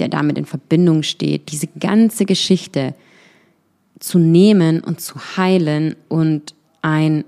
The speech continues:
neuen Weg zu starten, einen neuen Weg in deinem Leben, erst mal mit dir selber und dann mit einem, einem anderen Partner in deinem Leben. Also an sich,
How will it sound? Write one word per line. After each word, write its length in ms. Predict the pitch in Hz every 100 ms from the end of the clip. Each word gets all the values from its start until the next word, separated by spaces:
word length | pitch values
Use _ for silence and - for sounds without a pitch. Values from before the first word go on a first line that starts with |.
| -
neuen 680 | 147 147 196 220 190 139 139
Weg 560 | 139 123 135 220 403 -
zu 140 | -
starten, 560 | 147 - 208 - - 139
einen 140 | 147
neuen 300 | 156 196 185
Weg 180 | 185 196
in 100 | 165
deinem 180 | 156 160
Leben, 260 | 147 147
erst 220 | - 147 -
mal 80 |
mit 160 | 143 135
dir 100 | 143
selber 520 | - 147 320 190 135
und 160 | - 139
dann 200 | 147 151
mit 220 | 151 -
einem, 400 | 151 147 151 147 - - - - - _ _
einem 340 | - 165 160 - -
anderen 480 | 160 196 190 165 156
Partner 540 | - 214 359 - 160
in 100 | 131
deinem 260 | 131 120 131
Leben. 400 | 135 135 - -
Also 200 | 151 147
an 220 | - 147
sich, 420 | 131 196 240 -